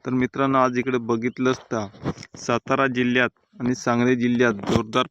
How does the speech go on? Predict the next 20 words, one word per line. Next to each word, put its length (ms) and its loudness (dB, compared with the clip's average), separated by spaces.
पाऊस 320 -4
विजांच्या 420 2
कडकडाटासह 680 0
सायंकाळपर्यंत 880 -2
पडणार 360 0
आहे. 180 -12
त्यानंतर 460 0
वैजापूर 640 2
या 120 2
भागात 320 0
देखील 340 0
चांगला 420 0
पाऊस 300 2
हा 60 0
पडणार 360 2
आहे. 300 -4
अडकूज, 440 0
सोलापूर, 680 0
बिदार, 460 0
लातूर, 520 0